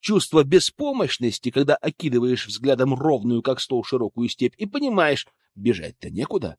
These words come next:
Огонь опоясал кольцом небольшую рощицу, выросшую вокруг маленького водоема, и куда ни кинься, всюду одно и то же.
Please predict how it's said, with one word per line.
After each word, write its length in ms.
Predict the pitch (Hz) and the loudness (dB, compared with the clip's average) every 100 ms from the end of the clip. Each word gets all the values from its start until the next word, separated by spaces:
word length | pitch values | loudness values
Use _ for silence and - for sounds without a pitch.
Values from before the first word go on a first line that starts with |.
| _ _ | _ _
Огонь 480 | 170 190 165 117 - | 2 4 2 2 -4
опоясал 600 | 127 - 165 135 101 104 | -4 2 2 2 -2 -8
кольцом 460 | - 107 - 151 120 | -2 -2 0 -2 0
небольшую 540 | 127 139 - 120 143 | 0 0 0 -2 0
рощицу, 520 | 294 330 180 147 139 | 0 0 -4 -4 -2
выросшую 460 | 151 233 220 - 208 | 0 -2 -4 -4 0
вокруг 320 | 175 220 196 | 2 2 0
маленького 640 | 160 240 311 330 - 277 | 2 2 2 0 -2 0
водоема, 560 | 262 247 226 196 180 180 - _ | 2 2 4 4 4 0 -6 _
и 160 | 226 | -6
куда 240 | 202 233 208 | -2 0 2
ни 120 | 214 | 0
кинься, 520 | 220 247 - 135 110 _ | -4 -4 -2 -2 -2 _
всюду 400 | - 214 170 151 | -12 -8 -4 0
одно 300 | 113 113 131 | 0 0 -4
и 60 | 104 | -4
то 240 | - 76 | -8 -14
же. 180 | 80 | -16